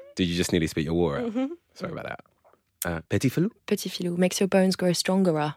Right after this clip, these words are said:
Speaker 1: See, there you go. That's your Jen.
Speaker 2: That's the one.
Speaker 1: And bang, I'm, I'm crossing,
Speaker 2: Makes
Speaker 1: crossing
Speaker 2: your
Speaker 1: all
Speaker 2: bones grow
Speaker 1: paths.
Speaker 2: stronger.
Speaker 1: There you go. Exactly.
Speaker 2: Yeah, I love
Speaker 1: All right,
Speaker 2: that.
Speaker 1: so
Speaker 2: Love
Speaker 1: tell me
Speaker 2: that.
Speaker 1: more about, uh, about France and the switch from there to the U K, 'cause you were how old when you came over?
Speaker 2: I was, uh, seventeen. Seventeen when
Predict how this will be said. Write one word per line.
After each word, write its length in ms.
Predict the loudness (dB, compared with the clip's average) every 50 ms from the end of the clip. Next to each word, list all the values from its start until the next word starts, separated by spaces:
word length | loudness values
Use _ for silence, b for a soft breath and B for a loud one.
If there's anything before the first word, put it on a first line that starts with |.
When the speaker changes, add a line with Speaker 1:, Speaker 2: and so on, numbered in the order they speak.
| _
Speaker 1:
See, 220 | -6 0 2 4 4
there 100 | 4 2
you 80 | 2
go. 180 | 0 -2 -4 -6 -6 _
That's 200 | 2 2 2 4
your 140 | 2 2 2
Jen. 300 | 4 4 2 2 2 -2 -6 _ _ _ _
Speaker 2:
That's 220 | 2 2 2 2 2
the 100 | 4 4
one. 180 | 6 6 4
Speaker 1:
And 80 | 2 2 4
bang, 200 | 4 4 6 4
I'm, 140 | 2 2 4 4
I'm 100 | 4 6
crossing, 320 | 6 6 6 6 6 4 6 8
Speaker 2:
Makes 40 | 6
Speaker 1:
crossing 200 | 6 6 6 4
Speaker 2:
your 80 | 4 6
Speaker 1:
all 80 | 6 6
Speaker 2:
bones 120 | 6 6
grow 140 | 6 6 4
Speaker 1:
paths. 140 | 4 2 -2
Speaker 2:
stronger. 500 | -2 -2 0 0 2 2 2 2 0 4
Speaker 1:
There 100 | 6 6
you 120 | 6 6 4
go. 240 | 4 2 0 0 0 -4
Exactly. 320 | -6 -4 -4 -4 -2 -2
Speaker 2:
Yeah, 100 | -4 -4
I 40 | -4
love 160 | -6 -8 0 2
Speaker 1:
All 80 | 4 4
right, 60 | 4
Speaker 2:
that. 100 | 2 2
Speaker 1:
so 60 | 4
Speaker 2:
Love 100 | 6 8
Speaker 1:
tell 100 | 8 8
me 100 | 8 8
Speaker 2:
that. 40 | 8
Speaker 1:
more 140 | 8 8 8
about, 260 | 8 8 6 6 8
uh, 200 | 6 6 6 6 4
about 240 | 4 4 4 2
France 340 | 4 6 8 8 8 6 4 4
and 120 | 6 6
the 60 | 6
switch 320 | 6 6 6 6 6 6 2
from 220 | 4 4 6 8
there 280 | 8 10 10 8 6 4
to 140 | 2 2
the 40 | 2 4
U 120 | 4 4
K, 220 | 4 4 4 2
'cause 180 | 2 2 0 2
you 160 | 4 6 8
were 220 | 8 8 8 6 4
how 220 | 4 4 6 8
old 160 | 8 8 6 6
when 120 | 4 4
you 60 | 4
came 240 | 2 2 0 2 2
over? 240 | 0 -2 -2 -6 -12 -14 _ _ _ _ _ _ _ _ -2 2
Speaker 2:
I 140 | 6 6 6
was, 360 | 8 8 8 8 6 2 -2 -2 0
uh, 540 | 2 4 4 4 4 2 2 2 2 0 0 -2
seventeen. 640 | 0 2 2 4 4 2 2 2 2 2 0 -2 -4 _ _ _ _
Seventeen 640 | -2 2 4 4 4 4 2 2 2 4 2 2 0
when 300 | _ -2 0 0 0 -2